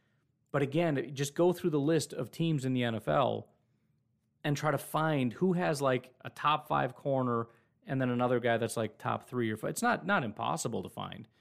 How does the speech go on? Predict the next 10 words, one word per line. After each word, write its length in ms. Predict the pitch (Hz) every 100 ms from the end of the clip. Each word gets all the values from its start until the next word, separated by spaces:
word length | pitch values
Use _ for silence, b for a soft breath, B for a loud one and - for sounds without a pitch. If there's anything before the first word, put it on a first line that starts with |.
| _ -
but 100 | 170
it's, 160 | 170
it's 200 | - 160
an 140 | 147 143
unnecessary 920 | 156 151 143 143 135 - 120 110 104 110
standard 540 | - 120 120 110 107
to 60 | 104
try 180 | 113 101
to 100 | 92
set, 340 | 113 92